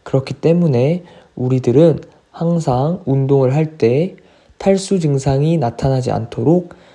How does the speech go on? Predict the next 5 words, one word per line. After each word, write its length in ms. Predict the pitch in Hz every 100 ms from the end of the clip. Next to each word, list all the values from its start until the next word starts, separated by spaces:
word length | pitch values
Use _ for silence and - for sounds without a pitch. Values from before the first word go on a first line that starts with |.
| _ _
주의를 720 | - 127 120 131 185 196 - _ -
해야 220 | 196 190
합니다. 480 | 123 120 - - - _ _ - - - - _
자, 480 | - - 117 127 156
그러면 600 | - 127 117 113 143 139